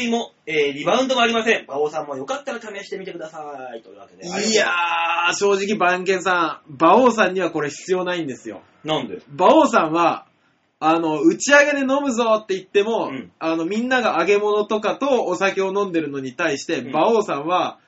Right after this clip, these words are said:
Speaker 2: ずっと菜の花のおひたしだけ食べてる。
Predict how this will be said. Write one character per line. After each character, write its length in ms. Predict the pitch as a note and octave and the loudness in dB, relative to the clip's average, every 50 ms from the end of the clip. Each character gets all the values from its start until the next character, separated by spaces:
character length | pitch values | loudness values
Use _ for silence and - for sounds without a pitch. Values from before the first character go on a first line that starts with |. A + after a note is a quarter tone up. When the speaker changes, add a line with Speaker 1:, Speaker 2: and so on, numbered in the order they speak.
| _ _ - | _ _ -20
Speaker 2:
ず 320 | D3 D3+ G3+ B3 A#3+ A3+ A3 | -18 -14 -10 -8 -8 -8 -8
っ 40 | - | -4
と 220 | - G3 D#3+ A#2 B2 | -4 -4 -2 -4 -2
菜 180 | D3 F#3+ A#3 C4 | 2 2 2 4
の 140 | B3+ G#3 | 2 0
花 240 | - F3 D3 C#3 B2+ | -2 -2 -6 -6 -8
の 100 | B2 A#2+ | -8 -8
お 80 | A#2+ C#3 | -8 -8
ひ 100 | - - | -6 -4
た 120 | - - | -4 -4
し 100 | - - | -4 -4
だ 100 | - C3+ | -6 -4
け 120 | G#3 A3+ - | -2 0 0
食 20 | |
べ 60 | A#3 | 2
て 80 | - | 4
る。 40 | C4+ | 4